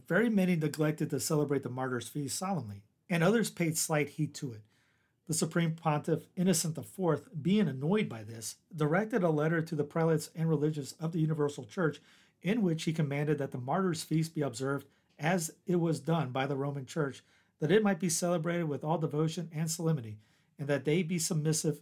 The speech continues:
in the order to celebrate it with all that pertains to ve-, proper veneration. New readings were added to the Matins office, and his feast was ordered inscribed in all the calendars,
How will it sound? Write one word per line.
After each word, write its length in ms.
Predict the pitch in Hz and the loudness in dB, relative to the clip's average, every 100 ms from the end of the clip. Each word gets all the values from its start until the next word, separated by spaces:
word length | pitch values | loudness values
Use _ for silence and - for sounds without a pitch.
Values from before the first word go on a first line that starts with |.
| _ _ | _ _
in 140 | 143 147 | -6 2
the 100 | 160 | 4
order 320 | 151 160 165 | 4 4 0
to 180 | 160 135 | -4 -6
celebrate 520 | - 151 143 143 135 | 0 0 2 0 0
it 200 | 143 - _ _ _ | 0 -2 _ _ _
with 200 | 156 147 | 4 4
all 220 | 160 185 | 6 2
that 220 | 190 185 165 | 2 -2 -2
pertains 520 | 160 160 147 151 151 | -6 -2 -2 -4 -4
to 120 | 131 | -8
ve-, 180 | 117 135 - | -8 -8 -10
proper 340 | - 147 139 135 | -4 -4 0 -2
veneration. 560 | 135 131 127 127 - 107 _ _ _ _ _ _ _ _ | -2 -4 -4 -4 -8 -18 _ _ _ _ _ _ _ _
New 140 | 156 151 | 6 8
readings 440 | 143 151 147 - | 8 6 4 0
were 160 | 143 135 | 0 2
added 280 | 139 143 | 2 0
to 100 | 143 | -2
the 160 | 131 127 143 | -6 -6 -6
Matins 420 | 147 139 143 143 | -4 -2 -2 -2
office, 460 | 147 139 - 156 - _ _ _ | -2 -4 -4 -6 -8 _ _ _
and 180 | 151 202 | 2 4
his 180 | 220 - | 2 0
feast 400 | 220 131 - - | -4 -4 -4 -2
was 180 | 147 - | -2 0
ordered 400 | 160 165 170 160 - | 2 2 0 -6 -6
inscribed 580 | 156 135 - 143 156 147 | -4 -4 -2 0 2 -2
in 80 | 131 | 0
all 160 | 139 | 0
the 80 | 165 | 0
calendars, 540 | 160 185 147 113 117 | -2 -2 -2 -8 -14